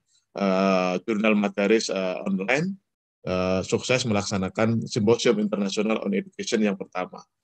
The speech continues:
Kemudian, eh, mulai kemarin hari Jumat, alhamdulillah,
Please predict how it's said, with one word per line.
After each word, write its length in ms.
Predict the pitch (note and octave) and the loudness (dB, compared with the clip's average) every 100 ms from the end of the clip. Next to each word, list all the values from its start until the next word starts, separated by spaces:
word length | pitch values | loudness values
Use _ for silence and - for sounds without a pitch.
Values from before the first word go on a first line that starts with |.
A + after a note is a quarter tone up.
| _ _ _ | _ _ _
Kemudian, 720 | A2+ A2 G2 A#2 B2 C3 C3+ | 0 2 4 4 4 2 -2
eh, 480 | G2 G2+ G2 G2 F#2+ F#2+ | 0 0 2 2 2 2
mulai 320 | G#2+ G#2+ G#2+ | 2 4 2
kemarin 480 | A2+ G#2+ G2+ A#2+ C3+ | 0 -2 2 2 2
hari 160 | G#2 G2+ | -4 -6
Jumat, 480 | G#2+ F#2+ - C3 - | -8 -8 -2 -2 -4
alhamdulillah, 800 | G2 G2+ G2+ G2 F#2+ F#2+ A#2+ E3 | -6 0 0 0 -2 -2 -2 -4